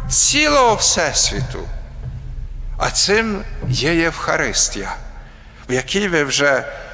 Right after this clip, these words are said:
вповні будете брати участь, якщо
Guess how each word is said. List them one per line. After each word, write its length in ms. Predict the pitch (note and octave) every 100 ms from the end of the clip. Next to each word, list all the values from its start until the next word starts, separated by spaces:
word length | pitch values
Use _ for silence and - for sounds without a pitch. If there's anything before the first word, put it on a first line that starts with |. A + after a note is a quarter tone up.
| - -
вповні 1040 | - - D3+ C3 B2+ G3 D4 A3+ A#2 - - - - - B2
будете 400 | C3 D#3 - C3+
брати 520 | C3+ D3+ F3 - A#2
участь, 920 | A#2+ B3+ C4+ G#3 G2+ - - - - - - - - - - - -
якщо 920 | C3 A#2+ - - D3 D3 C#3 C3+